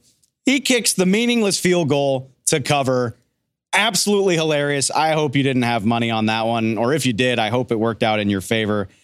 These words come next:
Jokes aside, this was a really impressive game for both teams, I thought. The Niners get a relatively stress-free win. They seem to have control of this thing for the final five or so minutes. But check out these L A Rams. Like, I know they lost, but for the second week in a row,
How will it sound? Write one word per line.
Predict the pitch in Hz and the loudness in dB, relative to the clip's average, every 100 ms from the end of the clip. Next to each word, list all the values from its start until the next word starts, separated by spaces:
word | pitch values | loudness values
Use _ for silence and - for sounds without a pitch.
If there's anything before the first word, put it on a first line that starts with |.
| _ _ _ _ _ _ 131 | _ _ _ _ _ _ -4
Jokes | 131 196 214 | 0 2 0
aside, | 175 - 156 143 123 107 | -2 0 0 0 -2 -2
this | 190 | -2
was | 269 233 | 0 0
a | |
really | 202 202 170 | 0 0 0
impressive | 131 - 135 135 104 | 0 0 0 -2 0
game | 110 117 120 | 0 0 0
for | 113 | -2
both | 101 107 107 | 0 0 0
teams, | 107 113 120 | -2 0 0
I | 123 | -2
thought. | 135 135 139 - - | 0 0 -2 -8 -10
The | 123 110 | -2 0
Niners | 113 135 160 156 123 | 2 0 0 -2 0
get | 147 | 0
a | 120 | 0
relatively | 104 120 143 131 - 139 135 135 | 0 0 0 -2 -2 -2 0 0
stress-free | - - 127 123 - 123 123 | -2 -2 -2 -2 -2 0 0
win. | 113 120 120 120 - - _ _ | 0 0 0 -2 -8 -20 _ _
They | 113 139 | -2 0
seem | - 151 135 | 0 0 0
to | |
have | 120 127 - | 0 -2 -2
control | 117 120 117 120 | -2 -2 -2 0
of | |
this | 117 - | -2 -2
thing | 120 113 | -2 -2
for | 107 | -2
the | 107 | -2
final | 98 113 110 | -2 -2 -2
five | 104 113 113 | -2 -2 0
or | 107 | -2
so | - 110 | 0 0
minutes. | 110 113 - - - - _ _ | 0 -2 -4 -8 -16 -20 _ _
But | 147 147 _ _ _ - | -2 -2 _ _ _ -2
check | 233 311 | 0 2
out | 453 415 | 2 0
these | 349 285 196 | 0 0 0
L | 240 | 0
A | 240 | 0
Rams. | 185 240 240 98 - | 0 0 -2 -2 0
Like, | 156 170 | 0 0
I | 240 | 0
know | 294 | 2
they | 294 240 | 2 2
lost, | 165 220 247 151 147 | 2 2 0 -2 -2
but | 151 | -2
for | - | 0
the | 151 | 0
second | 143 247 277 311 | 0 -2 0 0
week | 277 226 | 0 0
in | 180 | 0
a | 143 | 2
row, | 139 160 120 101 | 2 0 -2 -4